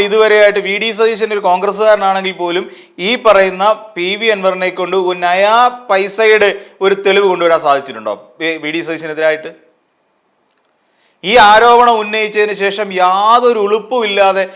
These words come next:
വി ഡി സതീശന്റെ കാല് തിരുമ്പാൻ പോയതല്ലേ പി വി അൻവർ? "എന്നെ സ-, എടുക്കൂ, എന്നെ എടുക്കൂ, എന്നെ അസോസിയേറ്റ് അംഗമാക്കൂ,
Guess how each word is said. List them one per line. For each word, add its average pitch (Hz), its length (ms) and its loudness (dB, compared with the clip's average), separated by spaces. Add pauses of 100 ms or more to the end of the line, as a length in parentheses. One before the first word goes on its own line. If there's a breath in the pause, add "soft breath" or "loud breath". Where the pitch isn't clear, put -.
(180 loud breath)
വി 175 140 -4
ഡി 208 180 -2
സതീശന്റെ 196 300 -2
കാല് 190 320 0
തിരുമ്പാൻ 180 340 -6
പോയതല്ലേ 147 360 -2
പി 127 200 -10
വി 123 140 -10
അൻവർ? 120 180 -10 (1700)
"എന്നെ 214 200 2
സ-, 196 320 2
എടുക്കൂ, 196 360 0
എന്നെ 196 200 -2
എടുക്കൂ, 196 440 0
എന്നെ 196 120 -2
അസോസിയേറ്റ് 202 480 -2
അംഗമാക്കൂ, 196 460 -2